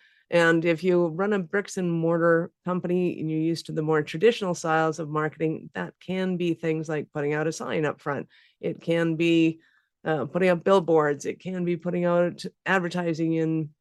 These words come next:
in print media, direct mail sources. All of those things are still around and still work very well, especially if you have a bricks and mortar company.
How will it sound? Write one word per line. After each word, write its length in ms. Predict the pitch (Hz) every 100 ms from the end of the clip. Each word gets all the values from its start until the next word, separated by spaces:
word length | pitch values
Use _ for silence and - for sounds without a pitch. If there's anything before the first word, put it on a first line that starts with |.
| _
in 140 | 160 160
print 260 | 196 190
media, 540 | 170 170 156 139 107 78
direct 340 | - 175 170 175
mail 260 | 165 156
sources. 500 | 151 156 147 151 147 - _ _ _ _ _
All 140 | 196 240
of 120 | 208
those 240 | 220 202
things 380 | - 185 180 180
are 160 | - 165
still 480 | - 175 175 175 -
around 400 | 151 151 170 190
and 200 | - 151
still 220 | - 160
work 240 | 147 151 147
very 440 | 151 139 160 143 147
well, 260 | 147 147
especially 400 | 147 - 156 147
if 100 | 139
you 60 | 151
have 80 | 135
a 20 |
bricks 280 | 127 143 -
and 80 | 147
mortar 240 | 147 147
company. 440 | 147 139 139 151